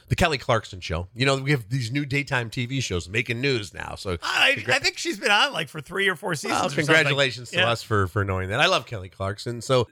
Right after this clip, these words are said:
Speaker 1: Vin Diesel said, "I'm dying to do a musical. I've been dying to do a musical my whole life."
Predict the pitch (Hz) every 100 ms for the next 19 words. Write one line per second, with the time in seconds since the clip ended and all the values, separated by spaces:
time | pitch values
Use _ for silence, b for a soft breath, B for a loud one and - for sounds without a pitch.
0 | 127 165 156 151 147 143 123 117 151 160
1 | 139 131 117 117 113 110 113 113 107 104
2 | 107 95 120 190 233 202 131 147 120 104
3 | 110 113 107 95 87 110 143 139 92 87
4 | 90